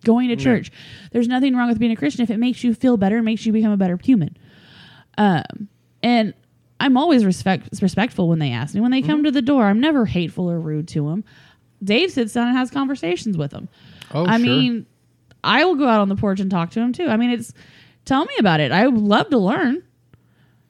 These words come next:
Speaker 1: It doesn't mean I'm gonna follow it or
Speaker 2: Yeah.
Speaker 1: whatnot, but that's not something you find in a lot of pagan communities. It's not that it's secretive, it's that you have to search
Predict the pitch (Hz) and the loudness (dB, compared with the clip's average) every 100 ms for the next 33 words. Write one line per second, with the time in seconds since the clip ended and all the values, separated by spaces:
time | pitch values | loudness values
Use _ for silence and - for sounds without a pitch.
0 | _ - 214 247 254 254 233 226 233 190 | _ -2 2 4 4 2 2 0 -2 -4
1 | 156 _ - 226 302 190 160 180 - 165 | -8 _ 0 2 4 4 4 2 -2 -2
2 | 185 156 165 214 - _ _ _ _ 214 | -2 -2 -4 -6 -8 _ _ _ _ -2
3 | 254 208 - _ _ 226 277 285 277 - | -2 -2 -8 _ _ 0 0 0 -2 0
4 | 269 254 247 220 208 220 269 294 233 - | 0 2 2 2 0 -2 2 2 0 0
5 | 214 208 170 190 214 214 202 202 196 - | 0 0 0 -2 0 2 2 0 -4 -6
6 | - 214 220 220 214 220 247 311 165 110 | -2 2 2 0 0 0 2 0 0 -4
7 | 170 208 214 311 415 269 - - - 277 | -6 -4 -2 -2 0 -2 -4 -4 0 0
8 | - 214 165 220 - _ - - - 214 | 0 0 2 0 -4 _ -20 -16 -4 0
9 | 233 196 240 277 269 - 202 226 185 - | 2 2 2 2 0 -2 0 0 -2 -6